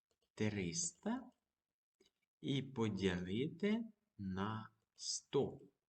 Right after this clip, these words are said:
Відповідь дорівнює сто п'ятдесят. Чудово. Все вірно.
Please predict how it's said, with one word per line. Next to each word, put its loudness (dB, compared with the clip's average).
Відповідь 0
дорівнює 2
сто 0
п'ятдесят. -2
Чудово. 0
Все 6
вірно. 0